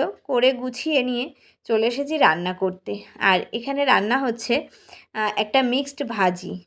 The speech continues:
যেখানে রয়েছে দেখো উচ্ছে, আহ, আর ওই যে চিচিঙে আছে না, চিচিঙে, আর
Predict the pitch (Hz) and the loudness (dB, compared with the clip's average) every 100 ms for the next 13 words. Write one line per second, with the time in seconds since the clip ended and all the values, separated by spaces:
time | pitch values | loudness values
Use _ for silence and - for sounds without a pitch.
0 | _ 214 214 240 233 233 214 233 220 214 | _ -8 -6 -2 2 4 2 2 0 2
1 | 233 214 226 - - 247 226 - - - | 0 -2 -4 -4 2 6 6 2 -12 -20
2 | - - 196 196 196 196 196 196 196 - | -10 -2 0 2 2 2 2 2 0 -2
3 | - 190 202 220 269 - 269 277 269 277 | 2 6 6 6 2 -2 -4 -2 2 4
4 | 285 311 277 233 247 233 247 240 233 247 | 4 2 -2 -2 -6 -4 -2 2 2 2
5 | 254 _ _ _ - 185 | -2 _ _ _ -4 0